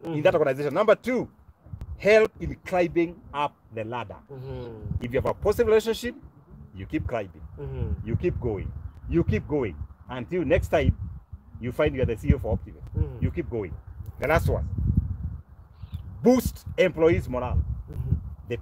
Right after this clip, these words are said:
Speaker 1: positive relationship in the workplace,
Speaker 2: Mm-hmm.
Speaker 1: it encourages the employees' morale.
Speaker 2: Mm.
Speaker 1: I think tuweke koma hapo,
Speaker 2: Yes.
Speaker 1: because I can see
Speaker 2: Yes.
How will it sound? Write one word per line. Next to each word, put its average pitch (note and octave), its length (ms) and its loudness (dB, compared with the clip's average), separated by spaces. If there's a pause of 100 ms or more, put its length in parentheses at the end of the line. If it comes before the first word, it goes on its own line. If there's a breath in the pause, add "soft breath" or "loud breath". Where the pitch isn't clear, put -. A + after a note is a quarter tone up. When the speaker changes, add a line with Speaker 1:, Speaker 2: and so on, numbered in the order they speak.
(220)
Speaker 1:
positive A#3 500 4 (180)
relationship A3 680 0
in - 180 -6
the - 60 0
workplace, E3+ 420 6 (140)
Speaker 2:
Mm-hmm. - 540 0
Speaker 1:
it D#3 120 4
encourages A3+ 840 4 (380)
the - 260 4
employees' C#3+ 540 2 (200)
morale. F#2+ 360 -6 (160)
Speaker 2:
Mm. - 380 2 (220)
Speaker 1:
I B2 80 2
think C3+ 200 0
tuweke - 300 2
koma A#3 220 6
hapo, G#3+ 320 0
Speaker 2:
Yes. D#3+ 280 -2 (120)
Speaker 1:
because E3+ 240 2
I C#3 100 4
can B2+ 180 2
see G#3+ 320 -2 (100)
Speaker 2:
Yes. D#3 220 -2